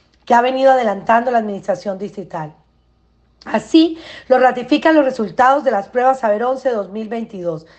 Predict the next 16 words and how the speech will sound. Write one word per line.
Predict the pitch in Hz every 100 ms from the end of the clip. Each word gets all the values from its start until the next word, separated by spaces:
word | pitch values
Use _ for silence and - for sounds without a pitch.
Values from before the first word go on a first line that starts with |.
| _ -
donde | 233 240
la | 240 233
ciudad | 247 226 226
incrementó | 277 269 233 208 165 240
significativamente | - 262 247 226 233 208 - 277 285 285 226 202
su | 262
promedio | 208 202 208 254
global | 254 220 208 254 330 - _ _ _ -
y |
con | 269 247 220 -
once | 277 294 330 349
colegios | 330 247 247 277 311
en | 247 226
categoría | 202 202 180 180 214 247 247
A | 226
más, | 233 262